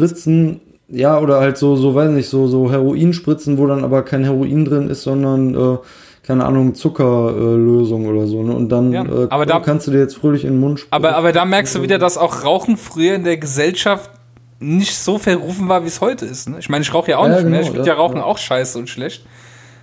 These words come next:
Speaker 1: Ja.
Speaker 2: Aber es ist irgendwie, aber weißt du, weißt
Speaker 1: Aber
Speaker 2: du, wir,
Speaker 1: genauso
Speaker 2: wir, wir, wir können nur Alkohol kaufen und trinken wie die Bekloppten,
Speaker 1: Ja,
Speaker 2: können
Speaker 1: wollte
Speaker 2: uns
Speaker 1: ich grad
Speaker 2: besaufen
Speaker 1: sagen,
Speaker 2: wie
Speaker 1: ja,
Speaker 2: alles,
Speaker 1: ja.
Speaker 2: ne? Aber alles
Speaker 1: Ja,
Speaker 2: andere,
Speaker 1: aber in
Speaker 2: ja,
Speaker 1: Zeiten
Speaker 2: Cannabis
Speaker 1: der,
Speaker 2: ist
Speaker 1: der
Speaker 2: schlimm.
Speaker 1: Prohibition, ne?
Speaker 2: Ja,
Speaker 1: Ja.
Speaker 2: aber, aber Cannabis
Speaker 1: Wenn
Speaker 2: ist,
Speaker 1: wir
Speaker 2: äh,
Speaker 1: jetzt
Speaker 2: total schlimm, voll die Droge.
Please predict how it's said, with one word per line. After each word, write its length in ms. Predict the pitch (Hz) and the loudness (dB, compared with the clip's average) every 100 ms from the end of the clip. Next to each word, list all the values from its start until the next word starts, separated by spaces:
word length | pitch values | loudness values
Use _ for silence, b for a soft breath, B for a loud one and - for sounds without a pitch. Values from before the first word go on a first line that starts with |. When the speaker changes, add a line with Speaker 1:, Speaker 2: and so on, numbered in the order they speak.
| B | B
Speaker 1:
Ja. 120 | 131 | -4
Speaker 2:
Aber 180 | 131 143 | -2 0
es 120 | 147 165 | -2 -4
ist 120 | 156 | -6
irgendwie, 540 | 160 185 190 185 202 B B B B B _ _ _ _ _ _ - | -6 -6 -4 -4 -6 B B B B B _ _ _ _ _ _ -8
aber 140 | 143 | -2
weißt 140 | 214 190 | -2 0
du, 40 | |
weißt 180 | 214 139 | 0 2
Speaker 1:
Aber 80 | 131 | 2
Speaker 2:
du, 60 | |
wir, 60 | 131 | 2
Speaker 1:
genauso 240 | 135 143 | 2 2
Speaker 2:
wir, 180 | 175 175 | -2 -2
wir, 140 | 180 170 | -2 -2
wir 80 | |
können 180 | 170 196 | -2 -2
nur 160 | 196 190 | 0 -2
Alkohol 380 | 175 233 220 160 | 0 2 2 2
kaufen 360 | 147 147 151 151 | 2 0 0 -4
und 140 | 143 | -6
trinken 300 | - 151 151 | -6 -8 -8
wie 40 | 139 | -8
die 80 | |
Bekloppten, 460 | 135 - 147 156 151 | -10 -6 -2 -2 0
Speaker 1:
Ja, 80 | 151 | 0
Speaker 2:
können 100 | 147 | 2
Speaker 1:
wollte 80 | 147 | 0
Speaker 2:
uns 60 | |
Speaker 1:
ich 60 | 143 | -2
grad 80 | 139 | -6
Speaker 2:
besaufen 340 | 135 170 180 | 0 0 0
Speaker 1:
sagen, 120 | 131 143 | -2 -4
Speaker 2:
wie 40 | |
Speaker 1:
ja, 80 | 127 | -2
Speaker 2:
alles, 280 | 147 202 - | -2 -2 -2
Speaker 1:
ja. 60 | |
Speaker 2:
ne? 160 | 147 196 | -2 0
Aber 380 | 143 151 151 147 | 0 0 0 0
alles 220 | 165 190 | -2 -4
Speaker 1:
Ja, 40 | - | -4
Speaker 2:
andere, 200 | 175 147 185 | -2 0 2
Speaker 1:
aber 40 | |
in 60 | 165 | 2
Speaker 2:
ja, 120 | 160 | 0
Speaker 1:
Zeiten 120 | 156 143 | 0 0
Speaker 2:
Cannabis 240 | 208 135 | 2 2
Speaker 1:
der, 60 | 127 | 0
Speaker 2:
ist 140 | - | -2
Speaker 1:
der 60 | 143 | -4
Speaker 2:
schlimm. 100 | 208 | -4
Speaker 1:
Prohibition, 800 | 139 147 135 131 131 139 147 165 147 | 0 2 2 0 -2 -2 2 0 -2
ne? 100 | 147 | -4
Speaker 2:
Ja, 40 | 170 147 | -2 -2
Speaker 1:
Ja. 100 | 120 | -2
Speaker 2:
aber, 200 | - 127 | -8 -6
aber 160 | 131 147 | -2 -2
Cannabis 460 | 139 170 220 196 196 | -2 0 0 0 -2
Speaker 1:
Wenn 80 | 135 | 0
Speaker 2:
ist, 140 | 135 | 2
Speaker 1:
wir 60 | 127 | 2
Speaker 2:
äh, 20 | |
Speaker 1:
jetzt 200 | - - | 0 -2
Speaker 2:
total 220 | - 185 | -2 -2
schlimm, 260 | 190 208 180 | -2 -6 -6
voll 220 | - 160 | -4 -4
die 100 | 170 | -4
Droge. 360 | 160 175 151 | -4 -2 -2